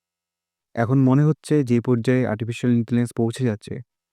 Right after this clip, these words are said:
সেই পর্যায়ে দাঁড়িয়ে মা-, আর্টিফিশিয়াল ইন্টেলিজেন্সের মধ্যে আস্তে, আস্তে ইমোশন চলে আসবে। আর্টিফিশিয়াল ইন্টেলিজেন্স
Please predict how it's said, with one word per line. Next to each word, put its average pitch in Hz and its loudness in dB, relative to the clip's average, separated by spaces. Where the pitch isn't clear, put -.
সেই 131 2
পর্যায়ে 135 2
দাঁড়িয়ে 123 2
মা-, 110 0
আর্টিফিশিয়াল 117 -2
ইন্টেলিজেন্সের 123 2
মধ্যে 117 2
আস্তে, 107 -4
আস্তে - -8
ইমোশন 117 2
চলে 117 0
আসবে। 110 0
আর্টিফিশিয়াল 107 -2
ইন্টেলিজেন্স 113 0